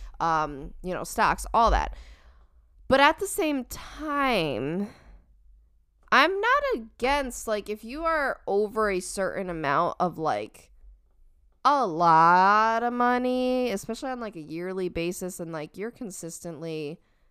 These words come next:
living in the lap of luxury, I'm not really sad when it comes to the paying extra taxes because, yes, the world would be so much, well,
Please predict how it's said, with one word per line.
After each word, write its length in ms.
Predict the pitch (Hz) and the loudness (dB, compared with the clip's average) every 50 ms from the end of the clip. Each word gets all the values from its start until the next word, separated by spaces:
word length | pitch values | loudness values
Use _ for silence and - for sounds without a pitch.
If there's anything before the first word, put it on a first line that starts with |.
| _ _ | _ _
living 500 | - 151 170 175 180 170 165 185 185 185 | -10 -4 -2 0 0 0 -2 -4 -4 -6
in 80 | 180 175 | -6 -6
the 80 | 175 165 | -6 -4
lap 260 | 160 165 185 180 - | -4 -4 -4 -4 -6
of 120 | 170 165 | -8 -6
luxury, 540 | 156 147 160 165 202 208 208 214 220 233 240 - _ _ _ _ _ | -4 -4 -4 -4 -6 -8 -8 -8 -8 -8 -10 -14 _ _ _ _ _
I'm 120 | - 165 170 | -16 -14 -12
not 260 | 233 330 427 415 - | -10 -8 -8 -10 -10
really 400 | - 170 196 262 311 320 285 269 240 | -10 -8 -6 -6 -4 -4 -6 -6 -8
sad 440 | - - - 233 240 247 233 196 175 | -8 -8 -4 -2 -2 0 -2 -2 -2
when 160 | 170 185 180 | -4 -4 -6
it 100 | 160 - | -6 -8
comes 300 | - - 190 214 208 - | -10 -10 -10 -10 -10 -10
to 140 | - 208 175 | -10 -10 -10
the 80 | 170 | -10
paying 340 | 170 - 202 190 190 180 180 | -10 -10 -8 -8 -8 -8 -10
extra 300 | 175 170 - - 165 143 | -12 -12 -14 -14 -14 -12
taxes 420 | - 196 185 185 185 - - 156 180 | -10 -8 -8 -8 -10 -12 -16 -16 -14
because, 280 | 180 160 - 175 170 | -14 -12 -12 -12 -10
yes, 520 | 175 202 247 214 143 - - - - - - - _ _ _ _ _ _ _ - | -8 -6 -4 -4 -4 -6 -8 -12 -14 -18 -18 -20 _ _ _ _ _ _ _ -8
the 140 | 175 196 208 | -4 -4 -2
world 340 | 208 220 247 285 330 381 440 | -2 0 0 2 0 0 -2
would 140 | 370 269 | -6 -10
be 140 | 269 269 269 | -10 -10 -12
so 220 | 269 - 269 254 254 | -8 -6 -6 -6 -4
much, 300 | 262 254 233 - - - | -6 -8 -10 -12 -14 -12
well, 360 | - 202 196 190 156 - _ | -6 -4 -4 -4 -4 -6 _